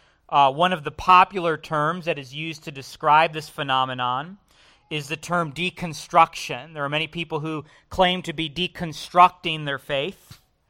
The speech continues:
Uh, Pilgrim's Progress talks a little bit about, uh, the interaction here between Christian and Demas.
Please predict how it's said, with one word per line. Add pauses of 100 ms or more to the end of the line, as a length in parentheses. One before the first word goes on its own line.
(680)
Uh,
Pilgrim's
Progress (540)
talks
a
little
bit
about, (680)
uh,
the
interaction
here (220)
between
Christian
and
Demas.